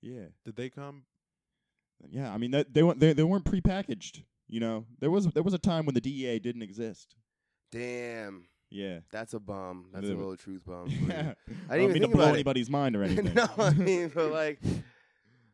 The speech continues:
Speaker 3: was there a point in time where, like, were drugs ever chill? You know what I mean? Because,
Speaker 2: Yeah,
Speaker 3: like, we
Speaker 2: they were
Speaker 3: didn't
Speaker 2: hella
Speaker 1: Hell yeah.
Speaker 2: chill.
Speaker 1: Rome? I
Speaker 3: Were
Speaker 1: think
Speaker 3: they
Speaker 1: in
Speaker 3: getting
Speaker 1: Rome,
Speaker 3: fucked
Speaker 1: drugs
Speaker 3: up?
Speaker 1: were chill as fuck. I think they
Speaker 2: Nah,
Speaker 1: were
Speaker 2: dude,
Speaker 1: getting
Speaker 2: even
Speaker 1: fucked
Speaker 3: I
Speaker 1: up.
Speaker 3: don't think you
Speaker 2: America,
Speaker 3: could manufacture
Speaker 2: they
Speaker 3: drugs
Speaker 2: had, like,
Speaker 3: back then.
Speaker 2: nah, even, even beforehand, they had, like,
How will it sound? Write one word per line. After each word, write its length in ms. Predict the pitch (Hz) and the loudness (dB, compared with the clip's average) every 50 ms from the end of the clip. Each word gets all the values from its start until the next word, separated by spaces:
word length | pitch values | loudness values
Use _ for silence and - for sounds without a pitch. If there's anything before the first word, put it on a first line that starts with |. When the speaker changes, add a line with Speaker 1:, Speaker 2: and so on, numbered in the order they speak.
| _ _ _ | _ _ _
Speaker 3:
was 200 | - 147 170 165 | -2 -2 0 0
there 160 | 202 226 247 | 2 2 2
a 60 | 247 | 0
point 320 | 220 180 196 208 208 202 185 | 0 -2 -2 -2 -2 0 0
in 120 | 185 185 | -2 -4
time 440 | 180 180 175 165 165 165 175 185 185 | -4 -4 -4 -4 -4 -4 -4 -4 -4
where, 100 | 180 175 | -4 -6
like, 120 | 165 143 | -6 -4
were 120 | 143 151 156 | -4 -4 -4
drugs 500 | 147 127 131 151 160 165 175 190 185 160 | -6 -6 -6 -6 -4 -4 -6 -8 -10 -12
ever 320 | - 156 156 156 165 160 143 | -10 -10 -8 -6 -6 -6 -6
chill? 560 | - - - 131 123 127 139 156 180 196 - _ _ _ _ - | -8 -8 -8 -6 -6 -6 -6 -8 -8 -12 -16 _ _ _ _ -6
You 80 | 180 196 | -2 0
know 60 | 202 | 2
what 60 | 202 | 2
I 20 | 202 | 2
mean? 280 | 208 208 214 214 208 196 | 2 0 -2 -2 -2 -2
Because, 260 | 165 156 - 160 143 | -4 -2 0 0 0
Speaker 2:
Yeah, 60 | 139 139 | 0 0
Speaker 3:
like, 140 | 131 123 | 0 0
we 100 | 131 139 | 0 0
Speaker 2:
they 80 | 139 143 | 2 2
were 60 | 143 135 | 0 0
Speaker 3:
didn't 80 | 139 135 - | -2 -2 -4
Speaker 2:
hella 40 | 202 | -6
Speaker 1:
Hell 80 | 226 277 | -8 -8
yeah. 100 | 233 143 | -10 -10
Speaker 2:
chill. 100 | 120 107 104 95 - _ _ _ _ - - _ - | -12 -14 -16 -20 -20 _ _ _ _ -20 -20 _ -6
Speaker 1:
Rome? 400 | 110 127 143 175 226 277 294 - _ _ _ _ _ _ _ _ _ _ _ _ _ _ _ _ _ _ _ _ - | -2 0 2 2 2 0 -2 -8 _ _ _ _ _ _ _ _ _ _ _ _ _ _ _ _ _ _ _ _ -2
I 80 | - | 0
Speaker 3:
Were 60 | 139 | 0
Speaker 1:
think 60 | 156 170 | 2 2
Speaker 3:
they 40 | 180 | 2
Speaker 1:
in 60 | 160 | 2
Speaker 3:
getting 120 | 135 135 160 | 4 4 6
Speaker 1:
Rome, 180 | 175 190 175 | 6 6 4
Speaker 3:
fucked 120 | - - - | 2 0 2
Speaker 1:
drugs 220 | 139 147 156 - 254 | 2 2 2 0 -2
Speaker 3:
up? 40 | |
Speaker 1:
were 80 | 131 127 | -4 -6
chill 240 | - - 156 139 120 | -4 -6 -6 -6 -6
as 120 | 107 - | -8 -8
fuck. 360 | - - 147 127 101 90 _ - - - _ _ | -8 -8 -6 -6 -8 -10 _ -18 -20 -20 _ _
I 100 | - - | -8 -6
think 160 | - 156 139 | -6 -4 -4
they 80 | 120 117 | -4 -4
Speaker 2:
Nah, 80 | 165 180 | -4 -4
Speaker 1:
were 60 | 175 | -4
Speaker 2:
dude, 100 | 170 165 | -4 -6
Speaker 1:
getting 120 | 160 165 175 | -6 -6 -6
Speaker 2:
even 120 | 170 - | -4 -2
Speaker 1:
fucked 120 | 160 170 | 0 2
Speaker 3:
I 40 | 196 | 2
Speaker 1:
up. 60 | 208 208 | 2 2
Speaker 3:
don't 80 | - | 2
think 120 | 240 226 214 | 0 0 -2
you 60 | 214 | -2
Speaker 2:
America, 120 | 208 196 208 185 | -2 -2 -2 -2
Speaker 3:
could 20 | 165 | -2
manufacture 960 | 151 151 156 156 160 160 151 151 151 143 151 151 156 175 - - - 123 104 | -2 0 0 0 0 -2 -4 -6 -8 -8 -10 -12 -12 -12 -12 -10 -8 -8 -8
Speaker 2:
they 80 | - 143 | -6 -6
Speaker 3:
drugs 140 | - - - | -6 -6 -6
Speaker 2:
had, 100 | - - | -8 -10
like, 160 | - - - | -10 -12 -12
Speaker 3:
back 140 | 98 92 - - | -12 -14 -16 -18
then. 220 | - - - - | -20 -18 -12 -10
Speaker 2:
nah, 240 | 175 175 147 120 113 | -8 -8 -8 -8 -8
even, 360 | 117 139 151 151 143 135 131 | -10 -10 -12 -14 -16 -16 -16
even 200 | 123 151 151 151 | -16 -16 -16 -16
beforehand, 400 | 139 131 123 - 143 135 117 95 101 | -16 -18 -16 -16 -14 -14 -14 -14 -14
they 60 | 107 | -16
had, 100 | 113 104 | -16 -16
like, 120 | 104 98 | -16 -18